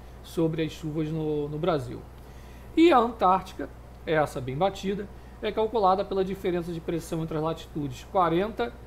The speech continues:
e sessenta e cinco graus sul. Quando este índice assume valores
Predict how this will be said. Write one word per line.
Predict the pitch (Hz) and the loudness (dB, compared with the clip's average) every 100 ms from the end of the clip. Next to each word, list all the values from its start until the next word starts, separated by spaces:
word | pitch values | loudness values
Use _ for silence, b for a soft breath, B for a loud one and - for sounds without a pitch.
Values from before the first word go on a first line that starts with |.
| - - - | -18 -16 -8
e | 214 262 | -8 -6
sessenta | - 208 - 196 208 | -4 -2 -2 -4 -4
e | |
cinco | - 190 180 208 | -4 -4 -4 -2
graus | 156 156 170 165 | 2 2 2 -4
sul. | - - 202 170 - - B B B B B | -8 -2 -2 -2 -8 -18 B B B B B
Quando | - 254 247 269 | 0 0 2 2
este | 339 - 262 | 2 0 -2
índice | 214 151 - - - | 0 -2 -4 -12 -6
assume | 160 165 - 247 | -2 -2 -4 -4
valores | 196 202 165 156 127 113 - | 2 4 4 2 0 -4 -10